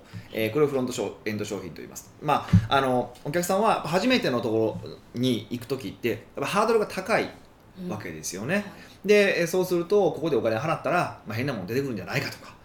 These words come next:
Speaker 2: うん。
Speaker 1: えー、そういうふうに思われちゃうわけだから、まずは、その、なる、なるべくそのハードルを下げてあげて、えー、まずお金を開いてもらうと。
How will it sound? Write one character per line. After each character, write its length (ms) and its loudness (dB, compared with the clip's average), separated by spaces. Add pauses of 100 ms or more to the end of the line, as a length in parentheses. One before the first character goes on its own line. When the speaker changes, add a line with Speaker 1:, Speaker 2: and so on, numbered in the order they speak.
(220)
Speaker 2:
う 20 -16
ん。 40 -14
Speaker 1:
え 40 -8
ー、 40 -4
そ 60 0
う 40 0
い 20 -2
う 20 -4
ふ 40 -4
う 20 -4
に 40 -4
思 120 -2
わ 60 2
れ 60 0
ち 80 -6
ゃ 60 2
う 80 2
わ 100 0
け 100 -4
だ 100 -2
か 80 -4
ら、 240 0 (120)
ま 120 -4
ず 60 2
は、 300 0
そ 120 -6
の、 240 -4
な 100 0
る、 160 -4
な 80 0
る 80 2
べ 80 2
く 80 -4
そ 100 -6
の 140 -10 (100)
ハ 220 0
ー 40 0
ド 60 -2
ル 60 0
を 40 -2
下 180 -6
げ 80 -6
て 320 -12
あ 100 -8
げ 160 -12 (220)
て、 220 4 (540)
え 440 -8
ー、 40 -6
ま 80 2
ず 220 0
お 80 -6
金 160 -2
を 40 -2
開 120 4
い 40 2
て 60 -2
も 100 -4
ら 40 -4
う 40 -10
と。 80 -16